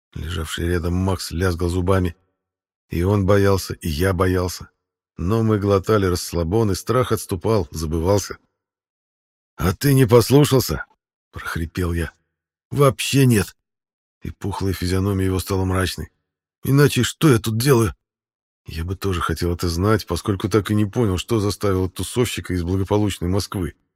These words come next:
променять её на всё вот это. Деньги, конечно, хорошие, но они тебе не понадобятся, если тебя пристрелят, Бриан.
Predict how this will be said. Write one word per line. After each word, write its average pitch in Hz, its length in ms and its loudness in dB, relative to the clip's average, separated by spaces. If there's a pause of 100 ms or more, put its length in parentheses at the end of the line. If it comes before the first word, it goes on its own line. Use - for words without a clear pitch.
(220)
променять 117 540 0
её 104 220 2
на 104 180 2
всё 113 220 0
вот 101 180 0
это. 85 240 -2 (880)
Деньги, 85 400 -4
конечно, 95 380 -2
хорошие, 87 580 -2
но 95 200 0
они 107 200 2
тебе 110 280 0
не 113 100 2
понадобятся, 104 840 0
если - 200 -12
тебя 95 200 -2
пристрелят, 92 540 -2
Бриан. 92 400 0